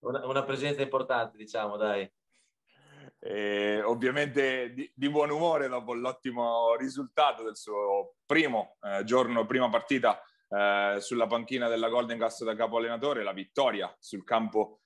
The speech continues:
Speaker 2: eh, di Ancona nel derby contro la Luciana Mosconi. Eh, ti chiederei, eh, cosa hai cambiato rispetto alla, a pre-, a, alla gestione Paolini, diciamo,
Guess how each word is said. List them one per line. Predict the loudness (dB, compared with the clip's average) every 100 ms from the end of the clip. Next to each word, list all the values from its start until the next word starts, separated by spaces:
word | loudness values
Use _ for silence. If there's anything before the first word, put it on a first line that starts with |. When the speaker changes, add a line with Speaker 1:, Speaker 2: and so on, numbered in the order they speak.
| _
Speaker 2:
eh, | -2 0 0
di | 0
Ancona | -2 0 2 2 0
nel | -4 -4 0 0
derby | 2 0 0 -4
contro | -4 -2 -2
la |
Luciana | -2 -2 -2
Mosconi. | -2 -2 -2 -2 -6 -16 _ _
Eh, | 2 6 6 6 4 -2 _ _
ti | 2
chiederei, | 6 8 8 6 4 0
eh, | -4 -8 -6 -6 -6 -6 _ _ 2
cosa | 4 6
hai | 6
cambiato | 4 4 6 6 6 4 4 4
rispetto | 2 -2 0 0 4 4
alla, | 6 6 6 4 0
a | -2 -12 _ -12 -12 -4
pre-, | -2
a, | -2 -2 2 4
alla | 4 2
gestione | 0 -2 0 2 2
Paolini, | 2 4 4 0 -2
diciamo, | -2 0 0 0